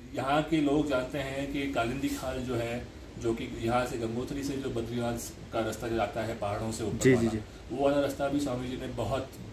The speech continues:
Speaker 1: कई बार किया।
Speaker 2: कई बार उन्होंने, जो है, वहाँ से चढ़ाई करी है।
Speaker 1: जी।
Speaker 2: और सर, अ, एक चीज़ मुझे, मैंने और पढ़ी कि वो प्राणायाम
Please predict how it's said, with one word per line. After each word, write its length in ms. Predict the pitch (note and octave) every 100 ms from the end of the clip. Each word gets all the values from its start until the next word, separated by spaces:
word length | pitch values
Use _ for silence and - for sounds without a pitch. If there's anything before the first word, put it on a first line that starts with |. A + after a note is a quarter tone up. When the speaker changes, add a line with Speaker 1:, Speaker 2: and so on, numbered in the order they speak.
| -
Speaker 1:
कई 220 | - C#3+ D3
बार 160 | G2+
किया। 460 | F#2 - - - -
Speaker 2:
कई 160 | F#3 G3
बार 180 | F#3+ F3+
उन्होंने, 360 | E3+ D#3+ D#3
जो 120 | C#3+
है, 200 | C3 D3
वहाँ 260 | B2+ C3+ C#3
से 100 | C#3
चढ़ाई 300 | C3 B2 C3
करी 200 | A#2+ A2
है। 220 | G#2 G2 - -
Speaker 1:
जी। 80 | F#2 - - -
Speaker 2:
और 80 | E3+
सर, 160 | E3+ G#3+
अ, 420 | G#3+ G3 E3+ E3 D#3 - - - F#3+
एक 560 | F#3+ G#3 G#3 G#3 G#3 -
चीज़ 180 | F#3 G3
मुझे, 260 | F#3+ G3 G#3
मैंने 260 | F#3 F#3 G#3
और 260 | - F#3+
पढ़ी 220 | G3+ F3+ G3
कि 140 | G#3
वो 120 | G#3
प्राणायाम 880 | G#3 F3 F3+ G3 G#3 A3 A3 A3 G3+